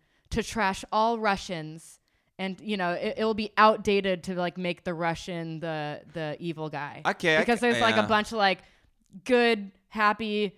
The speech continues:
Speaker 1: nice, perfectly fine Russian people living in Russia. And then people are gonna catch on to that, and they're gonna be like, "You know what?
Speaker 2: <laughs>
Speaker 1: We need to stop bashing all the Russians."
Speaker 2: I see what you're saying in terms of, like, I think that's true. Like, any culture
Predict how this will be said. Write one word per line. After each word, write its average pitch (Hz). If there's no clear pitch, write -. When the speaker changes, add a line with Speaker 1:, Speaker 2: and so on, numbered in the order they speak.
Speaker 1:
nice, 202
perfectly 208
fine 180
Russian 175
people 170
living 160
in 151
Russia. 147
And 180
then 170
people 190
are 190
gonna 170
catch 180
on 170
to 160
that, 151
and 151
they're 160
gonna 160
be 160
like, 160
"You 180
know 180
what? 180
Speaker 2:
<laughs> -
Speaker 1:
We 196
need 202
to 180
stop 156
bashing 156
all 143
the 143
Russians." -
Speaker 2:
I 214
see 330
what 202
you're 139
saying 98
in 113
terms 107
of, 95
like, 90
I 120
think 147
that's 110
true. 113
Like, 92
any 123
culture 104